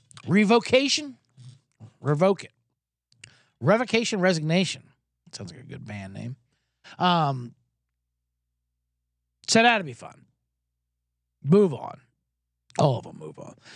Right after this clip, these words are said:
The what? It's ho-, it's so weird talking about Bob Huggins. Bob Huggins has a weird cult following. People love support. People love supporting these guys anyway. They do the same thing with Pat Fitzgerald. Pat Fitzgerald got fired.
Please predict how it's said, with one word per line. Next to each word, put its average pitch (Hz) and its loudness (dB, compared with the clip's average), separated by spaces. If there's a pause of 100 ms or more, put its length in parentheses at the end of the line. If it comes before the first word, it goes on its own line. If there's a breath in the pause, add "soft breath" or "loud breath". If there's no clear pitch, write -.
(220 loud breath)
The 139 -2
what? 208 2
It's 147 -6
ho-, 247 0
it's - -8
so 254 -2
weird 131 -2
talking 104 -6
about 98 -10
Bob 98 -8
Huggins. 101 -6
Bob 175 2
Huggins 170 -2
has 104 -8
a 95 -14
weird 104 -6
cult 110 -6 (100)
following. - -8 (1040)
People 151 -6
love 107 -6
support. - -16 (340 loud breath)
People 233 2
love 117 -4
supporting 87 -16
these - -20
guys 82 -18
anyway. 80 -20 (280)
They 131 -4
do 185 4
the 175 2
same 185 2
thing 165 0
with 135 -4
Pat 135 -2
Fitzgerald. 110 -8
Pat 151 2
Fitzgerald 120 -4
got 113 -6
fired. 90 -12